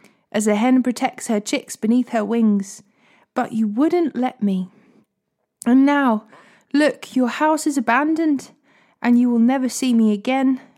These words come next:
until you say, 'Blessings on the one who comes in the name of the Lord.'" One Sabbath day, Jesus went to eat dinner in the home of a leader of the Pharisees,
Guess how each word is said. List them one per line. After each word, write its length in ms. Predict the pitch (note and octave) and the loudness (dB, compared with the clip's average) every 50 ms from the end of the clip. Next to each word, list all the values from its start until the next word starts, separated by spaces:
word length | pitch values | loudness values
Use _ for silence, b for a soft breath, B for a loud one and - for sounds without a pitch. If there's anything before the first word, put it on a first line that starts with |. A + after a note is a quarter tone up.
| _ - | _ -2
until 400 | A3+ A3 G#3+ - - D4+ D4 C#4 | -2 -2 0 0 -2 0 0 2
you 180 | C4 B3+ B3+ B3 | 2 2 0 0
say, 540 | A3+ - - G#3+ G3 G3 F#3+ G3 G3 G3 b b b b b b b b b b b | -2 -4 -6 -6 -4 -4 -4 -6 -6 -8 b b b b b b b b b b b
'Blessings 640 | - C4 C#4 C#4+ C#4 - - - C#4+ C#4+ C#4+ D4 - | -2 0 0 0 -2 -4 -4 -2 0 0 0 0 -2
on 180 | - A#3+ A#3 A3+ | 0 0 2 2
the 80 | A3 | 2
one 400 | G#3 G3 A#3 B3 B3 A3 G3+ G3+ | 0 0 -2 0 0 0 0 0
who 180 | G3 - A3 G#3+ | -2 -2 -4 -6
comes 480 | G#3+ - - C4+ B3+ A3+ G3 F#3 - - | -6 -4 -4 -2 0 0 0 -2 -4 -6
in 160 | - G3 G3 | -4 -2 -2
the 80 | G3+ | 0
name 240 | G3+ G3+ G3+ G3+ G3+ | 0 0 0 -2 -2
of 80 | G3+ G3 | -4 -4
the 80 | G3+ | -6
Lord.'" 480 | G3 G3 A3+ A#3+ A3+ G3 G3 - - - _ _ _ _ _ _ _ _ _ _ _ _ _ _ _ _ _ _ _ _ _ _ _ _ _ _ _ _ _ _ _ _ _ _ _ _ _ _ _ _ _ _ | -6 -4 -4 -4 -4 -6 -10 -12 -18 -20 _ _ _ _ _ _ _ _ _ _ _ _ _ _ _ _ _ _ _ _ _ _ _ _ _ _ _ _ _ _ _ _ _ _ _ _ _ _ _ _ _ _
One 260 | - A#3 A#3 B3 B3 | -2 0 2 2 2
Sabbath 420 | A3+ - B3 A#3 A3 A#3+ A3+ - - | 0 0 -2 -2 -2 -2 -4 -6 -4
day, 220 | G3+ F#3+ G3 G3+ | -4 -2 -2 -2
Jesus 440 | G3 - A#3 A#3+ A3+ A#3+ A#3 G#3 - | -2 -2 -2 0 0 -2 -4 -4 -2
went 220 | G#3+ A3 G#3+ - | 0 0 -2 -2
to 80 | - - | -4 -6
eat 240 | G#3 G3+ - - - | -6 -8 -8 -6 -4
dinner 380 | G#3 G3 F#3+ F3+ G3 A3 A3 - - | -4 -2 -2 -2 -2 -4 -4 -6 -2
in 100 | G#3+ G#3 | 0 0
the 160 | G3+ F#3+ F#3+ G#3+ | 0 0 0 -2
home 200 | A3+ A#3+ B3 A#3+ | 0 2 2 2
of 80 | A#3+ A3 | 2 0
a 80 | G#3 | -2
leader 380 | G3+ G#3+ A#3+ B3 A#3+ A3 G3 F#3 | -2 0 0 0 0 -2 -4 -8
of 80 | F#3 F#3 | -8 -10
the 80 | F#3 | -14
Pharisees, 720 | - F#3 F#3 F3+ F#3 - - - F#3 F#3 G3+ A3 - - | -12 -10 -10 -10 -10 -12 -12 -10 -8 -6 -6 -6 -8 -10